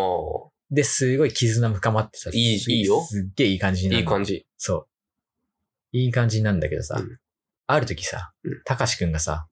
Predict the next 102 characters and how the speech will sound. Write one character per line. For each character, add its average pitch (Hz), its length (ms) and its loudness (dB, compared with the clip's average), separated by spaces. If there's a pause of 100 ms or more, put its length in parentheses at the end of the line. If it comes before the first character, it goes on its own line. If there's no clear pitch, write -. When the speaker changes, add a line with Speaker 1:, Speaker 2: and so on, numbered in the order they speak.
(320)
Speaker 2:
し - 380 2
ゅ 139 80 2
う - 20 2
の 85 220 -2
家 101 200 2
に 80 120 2
ね、 85 280 -2
Speaker 1:
う 107 80 -2
ん。 - 180 -6 (240)
Speaker 2:
行 95 220 -4
こ 113 160 0
う 104 60 0
と 117 100 2
思 110 140 2
っ 107 40 -4
て - 220 -16
こ 85 300 -2
う、 101 40 -2
Speaker 1:
う 95 40 0
ん。 85 200 -6 (280)
Speaker 2:
ね、 101 260 -4 (920)
行 101 120 -6
こ 127 100 2
う 113 40 4
と 117 80 0
思 104 80 -2
っ 98 40 -4
て - 20 -14
こ 90 240 0
う、 98 40 -2
玄 123 220 2
関 80 200 0
か 78 120 0
ら 73 80 -2
ね、 80 80 -4
Speaker 1:
う 98 60 0
ん。 90 180 -4 (540)
Speaker 2:
こ 95 140 -2
う - 20 0
見 110 200 2
た 101 120 2
ら、 - 300 -4
Speaker 1:
う - 60 -6
ん。 - 180 -6 (680)
Speaker 2:
も 95 80 -6
う - 20 -6 (160)
す - 140 0
り 131 80 2
ガ 131 100 4
ラ 104 60 2
ス - 80 -2
に 82 60 0
な 78 60 0
っ 78 60 -8
て - 100 -20
て 80 120 -6
ね、 80 100 0
Speaker 1:
う 87 40 0
ん。 - 20 0
Speaker 2:
中 98 200 0
が 80 80 2
見 82 120 2
え - 20 0
ん - 20 -2
だ 78 60 -2
け 78 60 -6
ど 76 60 -8
さ、 - 140 -12
Speaker 1:
う 101 60 -6
ん。 90 140 -6 (100)
Speaker 2:
し - 220 -2
ゅ 139 100 4
う 101 40 2
が 80 240 0 (180)
暴 135 180 2
行 135 220 2
を 135 40 0
受 143 140 -2
け - 40 -8
て 113 60 4
い - 40 4
る 85 40 -2
と 82 80 -4
こ 87 60 0
ろ 85 140 0
を 85 220 0 (100)
Speaker 1:
見 110 140 -2
ち 95 100 0
ゃ 76 60 0
う。 73 140 -6
Speaker 2:
見 110 240 2
て 113 80 4
し 90 80 -2
ま 87 60 0
う 80 40 0
ん - 20 -2
だ 76 60 -2
よ。 98 60 0
Speaker 1:
う - 20 2
ん。 82 140 -4 (160)
Speaker 2:
「え 127 140 4
っ？」 - 20 -4